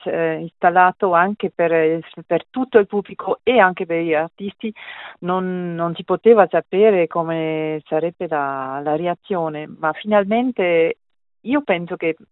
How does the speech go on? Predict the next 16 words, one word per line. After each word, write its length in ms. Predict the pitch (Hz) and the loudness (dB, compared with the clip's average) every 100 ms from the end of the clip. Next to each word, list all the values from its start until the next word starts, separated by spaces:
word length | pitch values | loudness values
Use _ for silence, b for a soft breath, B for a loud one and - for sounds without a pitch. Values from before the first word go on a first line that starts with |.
| - | -20
mo, 240 | 170 151 135 | -4 -2 -2
mio 180 | 190 220 | -2 -2
punto 320 | 196 240 233 | 0 0 2
di 120 | - 202 | 0 0
vista 320 | 220 - 160 | -2 2 0
è 60 | |
piuttosto 1120 | 156 190 185 - 190 185 185 180 170 165 160 156 | 0 -4 -10 -6 -6 -4 -2 2 4 4 4 0
punto 260 | 180 185 190 | -4 -6 -6
di 140 | 175 | -6
vista 280 | 180 185 160 | -6 -2 0
anche 280 | 170 185 180 | 0 -2 -8
di 100 | 170 | -8
un, 540 | 160 160 156 151 151 160 | -8 -8 -10 -12 -14 -14
di 100 | 170 | -10
una 400 | 160 156 151 151 | -8 -6 -6 -6
musicista, 840 | 151 165 180 185 - 233 - 156 | -8 -10 -10 -12 -8 -8 -2 -2